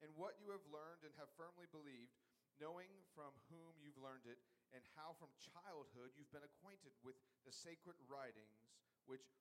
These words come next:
are able to make you wise for salvation through faith in Christ Jesus." And then the very familiar passage of Scripture, sixteen and seventeen. "All Scripture is God-breathed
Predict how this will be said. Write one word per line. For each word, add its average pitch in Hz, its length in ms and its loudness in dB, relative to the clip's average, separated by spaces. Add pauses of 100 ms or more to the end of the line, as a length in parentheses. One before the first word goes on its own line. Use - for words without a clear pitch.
(120)
are 120 240 4
able 156 320 2
to 127 160 -4
make 131 320 -6
you 127 160 -2
wise 147 480 2
for 120 160 -6
salvation 131 640 -4 (160)
through 117 240 -6
faith 127 240 -6 (480)
in 117 160 -10
Christ 117 320 -2
Jesus." 117 480 -10 (800)
And 117 80 -12
then 143 240 0
the 127 80 -4
very 143 240 4
familiar 143 400 0
passage 135 400 -2
of 117 160 -8
Scripture, 131 480 -6 (160)
sixteen 143 400 -14
and 123 160 -14
seventeen. 120 480 -10 (580)
"All 202 240 12
Scripture - 480 -2
is 101 160 -6
God-breathed 117 640 0